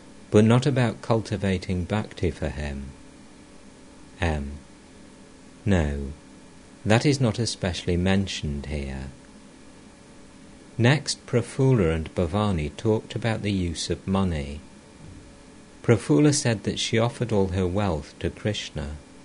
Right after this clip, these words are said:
M read from the book again. Prafulla, "Like my actions, I offer all my wealth to Sri Krishna." Bhavani,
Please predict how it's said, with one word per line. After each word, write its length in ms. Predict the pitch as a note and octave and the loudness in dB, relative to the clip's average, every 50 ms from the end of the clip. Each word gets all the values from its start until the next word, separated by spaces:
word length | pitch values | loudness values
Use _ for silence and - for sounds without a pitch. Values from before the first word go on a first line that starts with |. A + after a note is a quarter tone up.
| - - - - - - - - - - - - - - - - - - - | -20 -20 -20 -20 -20 -20 -20 -20 -20 -20 -20 -20 -20 -20 -20 -20 -8 0 2
M 320 | G#2+ A2+ A2 F#2 D#2 D2+ | 4 4 4 4 2 2
read 280 | D#2 D2+ D2+ C#2+ C2+ - | 2 2 0 0 -4 -6
from 260 | - - D#2 C#2+ C#2 | -4 -2 -2 0 0
the 60 | C#2 | -2
book 300 | C2 - E2 - - - | -2 -2 -2 -2 -2 -4
again. 600 | D2 C2 D2 C#2+ C2+ C2 C2 C2 C2 B1+ B1+ B1+ C2 - - - - - - - - - - - - - - - - - | -6 -4 -2 -4 -4 -4 -6 -6 -8 -10 -10 -14 -14 -18 -20 -20 -20 -20 -20 -20 -20 -20 -20 -20 -20 -20 -20 -20 -20 -8
Prafulla, 840 | - - E2+ D2+ - - - G2 F2+ F2 D#2+ D2 C2 C2 C2 C2 C2 - - - - - - - - - - - - - - - - - - - - - - | -2 0 0 0 -2 0 4 4 6 6 4 2 0 -2 -4 -6 -10 -14 -20 -20 -20 -20 -20 -20 -20 -20 -20 -20 -20 -20 -20 -20 -20 -20 -20 -20 -14 -4 2
"Like 340 | F#2+ G#2 A2 A#2+ B2 - - | 4 6 6 6 4 0 0
my 160 | G#2 G2+ F#2+ F#2+ | 2 2 4 4
actions, 960 | G2 A2 - - - - - - D#2 C2+ C2 B1+ B1+ B1+ B1+ - - - - - - - - - - - - - - - - | 2 2 -2 -4 -12 -14 -10 -8 -6 -6 -6 -8 -10 -10 -12 -12 -14 -14 -16 -18 -20 -20 -20 -20 -20 -20 -20 -20 -10 -2 2
I 140 | F2+ F2 F2+ | 4 6 6
offer 340 | G2 G#2+ - - A#2 A2 | 6 4 4 2 2 2
all 100 | G#2 F#2 | 4 2
my 220 | F2 F2+ E2+ E2 D#2+ | 2 0 -2 -2 -2
wealth 500 | D#2 D#2+ F#2+ F#2 E2+ D2 C#2 C2+ - - - - | -2 0 0 0 0 -2 -4 -6 -10 -14 -16 -10
to 120 | - - D2+ | -6 -4 -4
Sri 300 | - - - F2 D2+ C#2 | -2 -2 0 0 0 0
Krishna." 680 | - - - D#2+ D2+ - - - - - C#2 C2 B1+ C2 C2 - - - - - - - - - - - - - - - - - - - - | -2 -6 -4 -4 -4 -4 -4 -8 -8 -8 -8 -8 -8 -10 -14 -16 -20 -20 -20 -20 -20 -20 -20 -20 -20 -20 -20 -20 -20 -20 -20 -20 -18 -4 2
Bhavani, 720 | G#2+ A2+ - - F2+ E2 E2 D#2+ D#2 C#2+ C2 C2 C2+ C2+ | 2 2 4 4 2 2 2 2 0 -2 -2 -4 -6 -8